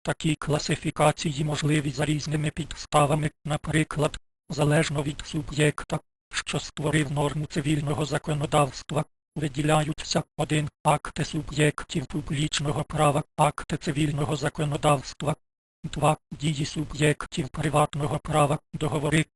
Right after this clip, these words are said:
корпоративні норми, три, змішані форми, міжнародні договори,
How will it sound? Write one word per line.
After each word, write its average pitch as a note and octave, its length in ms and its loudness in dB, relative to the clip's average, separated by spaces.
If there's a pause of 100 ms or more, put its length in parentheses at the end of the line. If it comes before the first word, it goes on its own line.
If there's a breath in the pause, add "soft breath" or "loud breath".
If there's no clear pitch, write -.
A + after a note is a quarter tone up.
(240)
корпоративні D3+ 800 -2
норми, D3 380 0 (540)
три, D#3 240 2 (140)
змішані D3+ 500 0
форми, D3 460 0 (140)
міжнародні D3+ 640 0
договори, D3+ 500 0